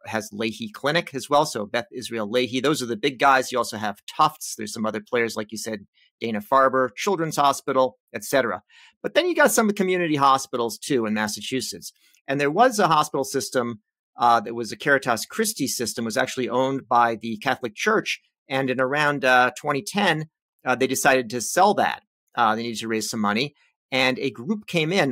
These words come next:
led by, uh, Doctor Ralph de la Torre, who is a heart surgeon from Beth Israel, actually. And he partnered with a private equity firm called Cerberus Capital, and they acquired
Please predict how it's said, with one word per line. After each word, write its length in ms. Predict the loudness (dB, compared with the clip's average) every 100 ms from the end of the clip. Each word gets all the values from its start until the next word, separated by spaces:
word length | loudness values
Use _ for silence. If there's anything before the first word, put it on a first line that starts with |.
| -2
led 300 | 0 0 2
by, 400 | 4 6 4 0
uh, 100 | -6
Doctor 340 | 0 0 0 -2
Ralph 360 | 4 4 4 -6
de 120 | -6
la 80 | -6
Torre, 480 | 0 2 4 2 -2 -14 -4
who 280 | 0 2 0
is 160 | -2 -2
a 260 | -2 -2 -8 _ _
heart 220 | 0 0
surgeon 440 | 0 -2 -2 -6 -6
from 340 | -2 0 -2 -4
Beth 240 | -2 2
Israel, 340 | 2 0 -2 -2
actually. 520 | -4 -4 -8 -8 -8 _ _
And 140 | -4
he 80 | -4
partnered 520 | 0 0 2 -4 -4 -4
with 280 | 0 0
a 60 | 0
private 380 | -2 -2 0 0
equity 280 | 0 -2 -4
firm 380 | 0 0 0 -6 _ _ _ -6
called 220 | -6 -4
Cerberus 560 | -2 0 2 0 -2
Capital, 600 | -4 -2 0 0 -2 -4 _ _ -12
and 140 | -10
they 80 | -10
acquired 640 | -12 0 4 4 4